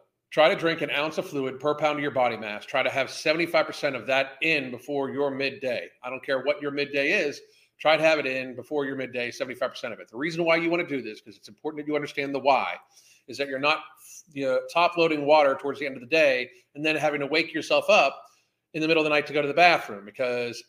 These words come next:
you are probably gonna be ingesting more water than you have been. We are chronically dehydrated as a country and as a people. So make sure you are getting an ounce of fluid per pound of your body mass. If you happen to weigh four hundred pounds and it's four hundred ounces of fluid,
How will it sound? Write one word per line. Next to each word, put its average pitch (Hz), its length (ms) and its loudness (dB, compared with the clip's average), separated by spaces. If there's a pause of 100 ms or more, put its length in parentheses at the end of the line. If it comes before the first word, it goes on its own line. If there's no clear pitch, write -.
you 147 180 -2
are 151 80 2
probably 151 320 2
gonna 147 160 -2
be 147 100 0
ingesting 143 440 0
more 160 260 0
water 139 260 4
than 131 140 -6
you 135 80 -6
have 123 320 -2
been. 123 160 -8
We 131 100 -6
are 120 60 -6
chronically 147 400 -2
dehydrated 127 640 -4
as 117 160 -10
a - 40 -20
country 117 640 -10
and 117 80 -10
as 117 140 -8
a 113 60 -20
people. 110 500 -4 (380)
So 143 440 4
make 147 220 0
sure 156 560 2 (1080)
you 143 160 -4
are 147 60 2
getting 160 420 0 (180)
an 180 120 2
ounce 160 220 2
of 185 120 -4
fluid 139 260 -2
per 147 180 0
pound 143 240 -2
of 131 120 -4
your 151 160 0
body 147 260 6
mass. 104 320 -10
If 107 140 -14
you 143 80 -4
happen 147 180 2
to 139 60 -4
weigh 143 140 -2
four 143 220 -4
hundred 143 180 -4
pounds 151 320 0
and 131 40 -8
it's 123 80 -14
four 143 160 -4
hundred 139 160 -4
ounces 135 240 -8
of 123 100 -16
fluid, 151 360 -2